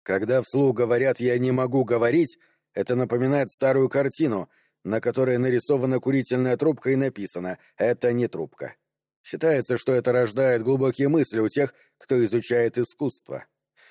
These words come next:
Неважно. Он обвел рукой секцию.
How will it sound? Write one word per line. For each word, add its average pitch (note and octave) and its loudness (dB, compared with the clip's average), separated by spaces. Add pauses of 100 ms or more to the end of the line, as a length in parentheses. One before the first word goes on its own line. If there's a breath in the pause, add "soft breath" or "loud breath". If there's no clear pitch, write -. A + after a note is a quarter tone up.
(160 soft breath)
Неважно. B2+ 0 (440)
Он G#2 -2
обвел B2+ 2
рукой B2 0
секцию. - -10